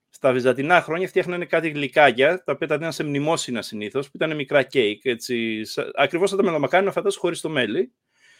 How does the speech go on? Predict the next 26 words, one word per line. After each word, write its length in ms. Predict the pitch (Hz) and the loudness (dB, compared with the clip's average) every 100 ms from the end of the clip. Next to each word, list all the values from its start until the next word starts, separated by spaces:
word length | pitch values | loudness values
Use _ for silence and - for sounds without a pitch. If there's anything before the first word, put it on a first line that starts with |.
| _ _ _ _ _ _ _ _ _ _ _ | _ _ _ _ _ _ _ _ _ _ _
τα 100 | 147 | 2
οποία 180 | 147 202 | 4 4
τα 80 | |
λέγανε 260 | 175 190 202 | 6 4 4
μακαρίες. 760 | 190 - 151 143 95 95 - - _ _ _ | 2 6 6 6 2 -2 -12 -20 _ _ _
Από 200 | - 127 | -4 -4
τη 100 | 131 | -4
μακαρία 440 | 143 135 139 160 196 | -2 2 4 8 6
βγήκε 160 | 185 | 6
το 80 | 196 | -2
μακαρούν, 640 | 180 165 151 147 135 226 - _ _ - | 0 6 8 8 4 -2 -12 _ _ -8
το 60 | 139 | 0
οποίο 120 | 185 | 2
το 120 | 175 | 2
πήραμε 260 | 147 175 160 | 2 0 0
πίσω 180 | 151 160 | -6 -10
στην 140 | 139 | -6
Ελλάδα 300 | 117 151 190 | 2 4 4
και 60 | 175 | 2
το 60 | |
βάλαμε 300 | 160 165 156 | 0 0 0
μέλι 220 | 143 180 | -2 0
και 100 | 190 | -2
το 60 | 180 | -4
κάναμε 280 | - 165 165 | -6 -4 -4
μελομακάρονα. 640 | 143 139 - 101 76 85 | -4 -4 0 -2 -2 -12